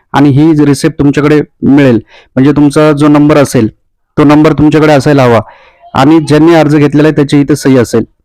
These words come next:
म्हणजे तुम्हाला अंगणवाडीमध्ये सबमिट करावा लागेल हा फॉर्म. मग इझी प्रोसेस आहे, काही अवघड नाहीये, त्यामुळे हा फॉर्म सर्वांनी भरा. काही अडचण असेल तर कमेंट करा आणि हा फॉर्म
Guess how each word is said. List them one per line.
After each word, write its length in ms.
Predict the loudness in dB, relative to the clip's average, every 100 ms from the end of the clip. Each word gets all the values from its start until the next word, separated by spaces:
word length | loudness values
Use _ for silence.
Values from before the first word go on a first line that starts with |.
| -4
म्हणजे 180 | -2 0
तुम्हाला 300 | 0 2 2
अंगणवाडीमध्ये 580 | 2 2 2 0 0 -2
सबमिट 320 | -2 -2 -2
करावा 220 | 0 0
लागेल 220 | 0 0
हा 80 | -2 -2
फॉर्म. 160 | -2 -2 -10 _ _ _
मग 80 | -2 0 2
इझी 160 | 0
प्रोसेस 400 | 0 0 0 -2
आहे, 80 | -2
काही 160 | 0 2
अवघड 260 | 2 2
नाहीये, 280 | 2 2 0 -4 _ _ _ _ _ _ _ _ _ -4
त्यामुळे 260 | 0 2 2
हा 120 | 0
फॉर्म 220 | 0 0
सर्वांनी 400 | 0 0 2 2
भरा. 280 | 2 0 0 -2 -16 -20 -18 -4
काही 120 | 0
अडचण 300 | 2 0 0
असेल 240 | 0 0 -2
तर 60 |
कमेंट 280 | 0 2 2
करा 100 | 2
आणि 100 | 0
हा 140 | 0 -4 -2
फॉर्म 260 | 0 0